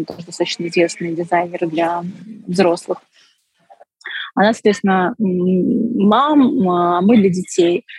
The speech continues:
И мы сделали такую коллаборацию, очень прикольную. У нас собрались гости, и ма-, мамы с детьми, там, для детей у нас, э, нашли интересные модели для, <clears throat> для взрослых у нее.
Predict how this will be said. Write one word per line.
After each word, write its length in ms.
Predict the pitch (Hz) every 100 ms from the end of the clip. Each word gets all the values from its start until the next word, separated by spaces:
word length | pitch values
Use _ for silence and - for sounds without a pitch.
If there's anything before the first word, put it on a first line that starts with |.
| - -
И 40 | 202
мы 120 | 247
сделали 280 | 202 208 196
такую 220 | - 190
коллаборацию, 800 | 185 175 190 202 330 - 202 175
очень 320 | - 196 185
прикольную. 560 | - - 277 320 214
У 40 | 196
нас 180 | 185 -
собрались 380 | - 180 175 175
гости, 480 | 214 285 - - 196
и 180 | 170 170
ма-, 960 | 175 180 180 202 220 208 180 202 185 185
мамы 420 | 180 196 185 185
с 40 |
детьми, 540 | 180 190 - 233 277 233
там, 180 | 180 170
для 100 | 170
детей 380 | 196 - 196 175
у 100 | 185
нас, 540 | 214 285 302 - -
э, 540 | 214 202 202 196 190 190
нашли 500 | 202 - 190 185 190
интересные 580 | 185 185 185 180 - 190
модели 460 | 190 185 180 175 -
для, 260 | 180 180 - _
<clears throat> 140 | _
для 420 | 302 262 208 190 180
взрослых 420 | 196 220 - 196
у 40 | 202
нее. 360 | 202 175 175